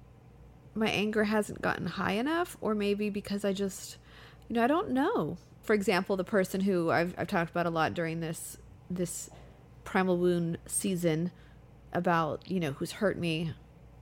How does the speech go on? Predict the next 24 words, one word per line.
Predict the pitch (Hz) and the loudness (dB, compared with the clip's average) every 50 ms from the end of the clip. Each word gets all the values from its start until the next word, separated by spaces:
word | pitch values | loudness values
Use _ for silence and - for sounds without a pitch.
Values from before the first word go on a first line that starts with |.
| - - - - | -20 -12 -4 -2
and, | 190 202 190 175 - | 0 0 0 -2 -2
and | - 170 | -2 0
I | 196 185 | 0 0
think | 196 - 262 285 | 0 -2 -4 -4
historically | - 277 226 - - 220 196 190 202 - - 196 180 175 | -4 -4 -6 -4 0 2 2 2 2 0 0 0 2 2
I | 165 170 | 2 2
would | 180 180 175 | 2 2 2
have | 180 175 175 | 0 0 -2
wanted | 180 175 175 175 175 175 | -2 -2 -2 -2 -2 -2
to, | 170 - 196 | -4 -6 -6
like, | 185 - - 175 | -4 -4 -6 -6
take | - - 208 190 - | -6 -6 -6 -4 -2
revenge | 196 185 175 165 170 175 180 196 | -2 -2 -2 0 -2 -2 0 0
on | 190 185 | 0 0
them. | 185 185 180 180 180 180 180 185 | 0 0 2 0 0 0 -2 -2
But | 226 269 - | -2 -2 0
now | - 262 277 302 370 | 0 0 2 2 4
I | 381 359 302 | 2 4 4
don't, | 254 226 202 190 - - - - | 2 2 0 -2 -8 -12 -10 -6
I | - 214 208 190 - - - | -4 -4 -4 -4 -8 -6 -2
don't | - 220 214 233 254 254 240 208 - | 0 0 2 0 0 -2 -4 -6 -8
feel | - - - - - 247 262 339 403 381 277 240 220 | -12 -14 -14 -10 -6 -4 -2 0 0 0 0 0 -2
the | 214 214 | -2 -4
desire | 196 214 196 - 208 202 196 190 190 190 190 190 | -4 -4 -4 -2 -2 0 0 0 0 0 -2 -4